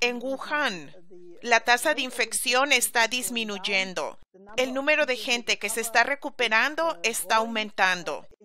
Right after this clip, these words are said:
en comparación con los que se están enfermando.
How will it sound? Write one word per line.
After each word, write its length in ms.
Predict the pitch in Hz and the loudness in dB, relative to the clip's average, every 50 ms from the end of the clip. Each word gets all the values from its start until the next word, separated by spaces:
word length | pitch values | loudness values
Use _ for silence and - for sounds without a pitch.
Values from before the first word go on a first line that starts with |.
| - - - | -20 -12 -6
en 160 | - 254 254 | -6 -4 -2
comparación 760 | - 269 262 233 - 254 247 233 233 233 - 285 269 294 320 | 4 2 2 4 6 4 4 4 2 0 0 2 4 4 2
con 200 | 320 - 294 262 | 2 0 -2 0
los 180 | 240 233 214 196 | 0 0 -2 -2
que 120 | - 226 | -4 -2
se 140 | 226 - 220 | -2 0 -2
están 320 | 233 226 - - 240 233 233 | -2 -4 0 2 2 2 2
enfermando. 880 | 233 233 - 254 220 202 202 208 196 190 180 180 175 - 131 95 - | 0 -6 -2 -4 -2 -2 0 0 0 2 0 0 -4 -6 -8 -8 -10